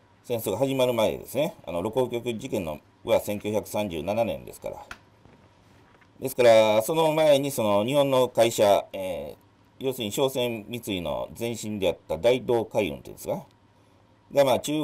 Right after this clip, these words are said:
国の、あの、船主の持ってる船を借りてるんですね、契約をして。まあまあ、あの、それから戦争が一年後に始まりますよね。で、あの、太平洋戦争が始まってから、おそらくその日本の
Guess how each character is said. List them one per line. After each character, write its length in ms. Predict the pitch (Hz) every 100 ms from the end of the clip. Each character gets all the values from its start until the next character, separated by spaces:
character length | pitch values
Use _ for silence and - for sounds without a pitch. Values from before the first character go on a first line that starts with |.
| 135
国 160 | 147 156
の、 260 | 117 -
あ 40 | 90
の、 440 | 87 80 69 65
船 160 | 123 110
主 420 | 92 - 62 53 _ -
の 180 | 143 110
持 120 | 180
っ 80 | -
て 120 | 90
る 280 | 87 76 67
船 180 | 117
を 80 | 87
借 280 | - 151 143
り 40 | - _ -
て 80 | 123
る 80 |
ん 60 | 80
で 60 | -
す 60 |
ね、 80 | 139
契 140 | 101 95
約 240 | 82 -
を 60 | 73
し 80 |
て。 140 | - - - - _ _ _ _ _ _ _ _ _ _ _ _ -
ま 220 | 135 143
あ 40 | 139
ま 80 | 135
あ、 300 | 117 95 110
あ 40 |
の、 260 | 120 117 113
そ 120 | 143
れ 80 | 139
か 80 |
ら 80 | 127
戦 200 | 120 135
争 280 | 127 120 120
が 160 | 113 110
一 180 | 110 120
年 160 | 120
後 80 | 110
に 220 | 104 101
始 160 | 107 104
ま 100 | 98
り 80 | 95
ま 100 | 73
す 120 | 57
よ 80 | 95
ね。 180 | 139 - -
で、 520 | 127 127 123 113 - - _ _ _ _ _ _ - -
あ 100 | -
の、 260 | 123 120 113
太 160 | 110 120
平 160 | 120
洋 100 | 113
戦 160 | 131 120
争 60 |
が 120 | 90 92
始 60 |
ま 80 | 92
っ 40 |
て 80 | -
か 60 | 127
ら、 320 | 104 82 65 - -
お 60 | 95
そ 100 | 98
ら 100 | 80
く 220 | 80 73
そ 80 | 76
の 100 | 71
日 140 | 104
本 220 | 131 131 117
の 360 | 107 95 -